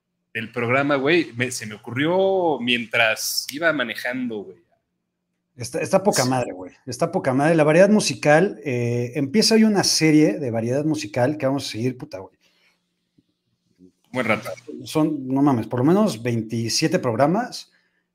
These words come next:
Speaker 2: en los que, veintisiete, veintiocho programas en los que vamos a estar hablando de esto para determinar el mejor disco de la historia. Vamos a, a eso. Chatito, antes de empezar ya con la producción y con lo que tenemos preparado para todos, güey.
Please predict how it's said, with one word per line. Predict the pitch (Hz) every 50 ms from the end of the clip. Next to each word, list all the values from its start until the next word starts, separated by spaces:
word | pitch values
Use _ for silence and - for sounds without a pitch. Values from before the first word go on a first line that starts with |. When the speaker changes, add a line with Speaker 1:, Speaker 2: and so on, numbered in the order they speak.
| _ -
Speaker 2:
en | 127 120 113
los | 113 110 -
que, | - - - 120 113 113 110 110 110 107 110
veintisiete, | 107 110 104 - - 151 156
veintiocho | 147 123 113 139 - 127
programas | - 117 120 135 151 175 202 -
en | 147 123
los | 117 -
que | 123
vamos | 120 123 127 120
a | -
estar | - 131 131 131 - -
hablando | 131 117 120 120 123 123 120
de | 123
esto | 135 131 - 160 -
para | 139 127 120
determinar | - - 131 131 139 139 147 156 160 156 156 - - - _ _ _ _ _ _ _ _ _ _ _ _
el | - 151 135
mejor | 135 123 - 147 147 139
disco | 143 131 - - 117
de |
la | 107
historia. | 101 - - 107 98 101
Vamos | 107 143 156 160 156 - -
a, | 131 123 120 117 113 - - -
a | 123 135
eso. | 160 160 - - 170 185 185 185 - - - - - - _ _ _ -
Chatito, | - 185 185 190 226 226 247
antes | 254 269 233
de | 233
empezar | 202 - 147 - - 180 180
ya | 180 202 196 190
con | 190 185 165
la | 151 131 -
producción | - 131 127 113 - - - 156 156 160 160 165
y | 160 139
con | 107 - 123 117
lo | 117 120
que | - 120 120 117 117 117 117 117 113 113
tenemos | - 131 139 160 160
preparado | - 117 117 - 117 123 127 131
para | - 113 107 104
todos, | - - 131 120 113 110 104
güey. | 104 110 147 -